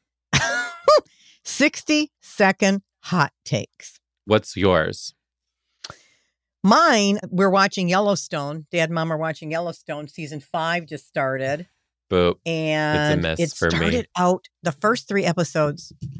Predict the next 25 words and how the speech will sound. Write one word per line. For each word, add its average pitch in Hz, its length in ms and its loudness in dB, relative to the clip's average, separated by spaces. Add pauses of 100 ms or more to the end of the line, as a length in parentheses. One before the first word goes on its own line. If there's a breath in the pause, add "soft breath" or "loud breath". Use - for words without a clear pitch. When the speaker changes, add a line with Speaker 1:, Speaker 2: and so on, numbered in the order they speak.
(240)
Speaker 1:
it 160 120 -4
kinda 208 240 0
started 175 340 0
out 143 220 -2
slow, 135 840 2 (100)
and 135 180 4
then 143 340 4
it 139 80 0
started 135 280 0
picking 139 180 0
up, - 240 -4
just 165 180 -2
like, 156 180 0 (520)
just 180 160 -2
like 170 180 0
it 147 100 0
took - 180 -2
us 156 140 -2
time 160 260 0
to 147 60 -4
get 151 120 2
into 147 140 0
Yellowstone 147 340 2
in 147 60 2
the 127 40 0